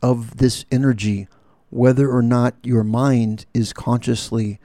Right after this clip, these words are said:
aware of everyone that benefits from this love energy,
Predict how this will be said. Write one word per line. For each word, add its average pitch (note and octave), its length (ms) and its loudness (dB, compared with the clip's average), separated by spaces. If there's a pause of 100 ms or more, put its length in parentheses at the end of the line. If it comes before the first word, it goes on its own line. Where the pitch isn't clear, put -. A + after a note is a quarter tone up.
(300)
aware A2+ 640 2 (280)
of A2+ 180 0
everyone A#2 600 2
that G#2 260 -2
benefits B2 720 0 (200)
from B2 420 0
this A2+ 220 -2
love A2+ 300 2
energy, G#2 520 -2